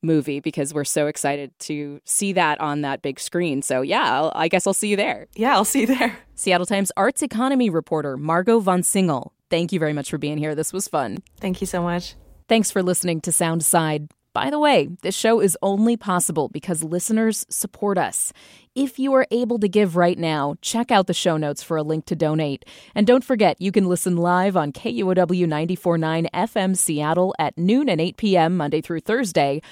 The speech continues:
Speaker 1: or anytime online at K U O W dot org.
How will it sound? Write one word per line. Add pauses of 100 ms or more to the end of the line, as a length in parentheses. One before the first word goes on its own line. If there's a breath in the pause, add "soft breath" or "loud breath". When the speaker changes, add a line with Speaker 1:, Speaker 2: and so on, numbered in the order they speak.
(240 loud breath)
Speaker 1:
or
anytime
online
at
K
U
O
W
dot
org.